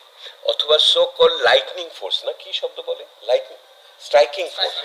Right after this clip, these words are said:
স্ট্রাইকিং ফোর্স, এই স্ট্রাইকিং ফোর্স আর সিভিল অ্যাডমিনিস্ট্রেশনের বাইরে যেয়ে কিছু একটা হতে হবে, আর একটু প্রত্যক্ষ এবং সক্রিয় অংশগ্রহণ তাদের লাগবে। কিন্তু সেই ক্ষেত্রে সরকারের সাথে সেনাবাহিনীর সম্পর্ক মানুষের দুশ্চিন্তার কারণ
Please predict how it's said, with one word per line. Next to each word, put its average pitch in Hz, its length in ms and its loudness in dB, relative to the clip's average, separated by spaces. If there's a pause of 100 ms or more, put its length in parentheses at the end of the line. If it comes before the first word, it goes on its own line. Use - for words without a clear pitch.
(320)
স্ট্রাইকিং - 440 6
ফোর্স, - 320 -10 (480)
এই 151 180 0
স্ট্রাইকিং 170 540 4
ফোর্স 190 400 0
আর 175 120 10 (340)
সিভিল 156 280 -6
অ্যাডমিনিস্ট্রেশনের 151 800 0 (120)
বাইরে 127 340 4
যেয়ে 135 220 0
কিছু - 260 -6
একটা 95 220 -4
হতে 82 240 -8
হবে, - 280 -6 (340)
আর 135 160 4
একটু 175 400 -4
প্রত্যক্ষ - 520 -4 (220)
এবং 127 320 0
সক্রিয় 127 420 0
অংশগ্রহণ 113 500 -4
তাদের - 280 0
লাগবে। 92 360 0 (320)
কিন্তু - 160 -8
সেই 156 240 0
ক্ষেত্রে 190 360 -6
সরকারের 135 460 -2
সাথে 196 380 -4 (360)
সেনাবাহিনীর 165 640 4
সম্পর্ক 160 540 -4 (480)
মানুষের 127 440 -2
দুশ্চিন্তার 117 560 0
কারণ 95 240 2